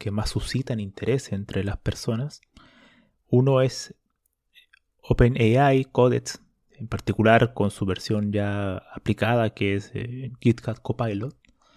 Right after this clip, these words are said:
y el otro es AlphaCode de DeepMind. Los dos, por supuesto, tienen, eh, propósitos distintos, aunque los dos reciben como input una frase, una solicitud en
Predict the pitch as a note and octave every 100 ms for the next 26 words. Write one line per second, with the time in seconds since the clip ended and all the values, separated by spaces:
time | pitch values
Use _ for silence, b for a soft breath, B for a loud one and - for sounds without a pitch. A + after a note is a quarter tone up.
0 | b b b b - A#2+ B2 B2 A#2+ A#2
1 | - A2+ - - A2+ A2+ A2+ _ _ _
2 | - G#2 G2 G2 G#2+ G#2+ - F#2 G2 G2+
3 | _ _ _ _ _ - C3 C#3 E3 -
4 | E3 - B2 B2+ C3+ B2+ B2+ B2+ C3 D#3+
5 | A2 - - - A2+ - A2 G2+ - A#2
6 | G2+ - C#3 - _ _ _ _ - -
7 | - A2+ A2+ A2 G#2 C3+ C#3+ - - -
8 | - G#2+ - A#2 A#2+ A2+ A2 B2+ C3 C3+
9 | C3+ - B2+ A2 G#2+ G#2 - C#3 B2+ -
10 | A#2 B2 - _ _ _ - G#2 F#2+ -
11 | G2+ G2+ - C#3+ D3 _ b b b b
12 | b _ A2 G2